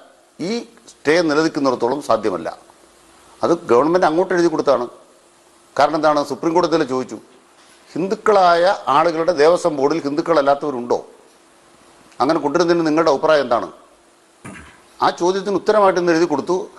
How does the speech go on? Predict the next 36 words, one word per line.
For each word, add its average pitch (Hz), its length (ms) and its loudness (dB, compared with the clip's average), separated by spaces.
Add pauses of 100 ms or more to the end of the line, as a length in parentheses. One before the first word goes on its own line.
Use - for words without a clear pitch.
(360)
തൽക്കാലം 175 400 2
മുസ്ലിങ്ങൾ 180 360 -4
മാത്രമേ 147 300 0
വഖഫ് 143 220 0
ബോർഡിൽ 139 260 -2
ഉണ്ടാവൂ. 101 260 0 (400)
ഇത് 123 140 -4
ഗവൺമെന്റ് 170 340 0
എഴുതി 180 140 0
കൊടുത്താണ്. 175 380 0 (1120)
എഴുതി 156 160 2
കൊടുത്തില്ലേ 226 340 2
സ്റ്റേ 208 180 4
കിട്ടിയേനെ. 139 480 0
അപ്പോൾ 185 140 0
അടി 147 200 0
കിട്ടാതിരിക്കാൻ, 208 720 0 (720)
"അയ്യോ 170 380 0 (100)
തല്ലുവൊന്നും 190 360 -2
വേണ്ട, 131 200 -2
ഞാൻ 151 340 -2
എന്നെ 151 140 -2
ഒന്ന് 147 120 -2
പേടിപ്പിച്ച് 170 360 0
വിട്ടാൽ 143 200 2
മതി" 113 300 -8
എന്ന് 147 140 -2
എഴുതി 180 160 -2
കൊടുത്തിരിക്കുകയാണ്. 170 560 -6 (1000)
മൂന്നാമത്തെ 240 380 2
പ്രധാനപ്പെട്ട 180 480 0
ചോദ്യം 123 460 -4
ഇവിടെ 147 140 -2
പറഞ്ഞിരിക്കുന്ന 139 440 -2
കാര്യം 123 180 2
എന്താണ്? 107 340 -2